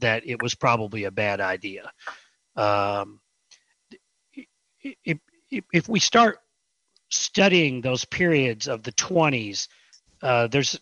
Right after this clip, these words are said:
there's an awful lot of emphasis on eugenics and this idea that people with handicaps should not, um, should not be parents. And, um,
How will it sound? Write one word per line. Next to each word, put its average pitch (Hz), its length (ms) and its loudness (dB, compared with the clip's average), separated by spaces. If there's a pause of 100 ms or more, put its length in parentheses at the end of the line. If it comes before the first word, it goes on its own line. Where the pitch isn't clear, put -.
there's 147 180 -2
an 147 120 -4
awful 202 320 4
lot 156 160 4
of 143 80 -2
emphasis 151 420 -4
on 117 220 -4
eugenics 110 1000 -4 (420)
and 127 160 -2
this 135 200 2
idea 135 400 0
that 120 220 -6
people 151 320 -2
with 107 180 -6
handicaps 120 680 -4
should 110 300 -6
not, 110 340 0 (140)
um, 101 460 -4 (600)
should 113 320 -4
not 110 300 0
be 110 140 -2
parents. - 880 -4 (480)
And, 110 420 0
um, 101 500 -2